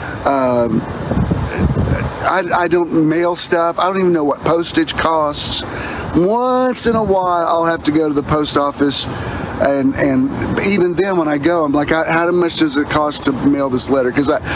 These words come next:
I just don't live in that. I, I just do everything immediately online. So, um, finally, uh, in the mail,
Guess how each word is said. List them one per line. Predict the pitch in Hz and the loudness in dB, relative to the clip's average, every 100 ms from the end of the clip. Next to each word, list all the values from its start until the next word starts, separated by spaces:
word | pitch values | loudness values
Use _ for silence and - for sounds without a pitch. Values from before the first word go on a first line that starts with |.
| - | -2
I | 156 | 0
just | 185 - | 0 2
don't | 180 165 | 2 2
live | 175 170 147 | 2 2 0
in | 151 147 | 2 2
that. | 139 135 127 - - - - 147 | 2 0 -2 -6 -6 -6 -2 0
I, | 170 165 | 0 0
I | 185 | -2
just | 170 170 185 180 - | 0 0 0 0 0
do | 175 | 0
everything | 170 170 170 | 0 0 2
immediately | 156 156 147 143 139 | 2 2 2 2 2
online. | 127 113 87 80 - - - - - - - - - - - - - - - - | 2 0 -2 -4 -6 -6 -8 -6 -6 -6 -6 -6 -6 -6 -6 -6 -6 -6 -6 -4
So, | - 196 185 175 | 0 2 2 2
um, | 175 165 156 147 139 - - - - - - - - - - - - | 2 2 2 2 0 -2 -6 -4 -4 -4 -4 -6 -6 -6 -6 -6 -4
finally, | - 214 233 240 175 156 165 170 | 0 2 2 2 2 2 0 -2
uh, | 165 196 165 143 131 160 - - - - | -2 0 2 2 0 -2 -6 -6 -8 -2
in | 151 151 | 0 2
the | 160 | 0
mail, | 190 196 165 | 2 2 0